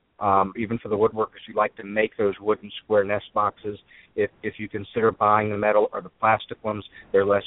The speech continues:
grooves, less, less, uh, cubbies for, for, uh, mites and lice to hide out.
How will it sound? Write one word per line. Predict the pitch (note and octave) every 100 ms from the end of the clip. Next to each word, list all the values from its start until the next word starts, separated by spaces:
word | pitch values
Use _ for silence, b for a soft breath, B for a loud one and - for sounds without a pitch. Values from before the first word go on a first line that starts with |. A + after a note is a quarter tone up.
| G#2+
grooves, | A#2+ A#2 A2+ G#2+
less, | G#2+ G#2 - - -
less, | G#2 G2 -
uh, | G2 F#2+ F#2 - -
cubbies | B2 B2 A2+ - -
for, | G2+ F#2+
for, | - G2 F#2+ -
uh, | F#2
mites | G#2 G#2 G#2 -
and | F#2
lice | G#2+ A2 -
to | G#2
hide | A2 A2
out. | A2 G#2+ G#2+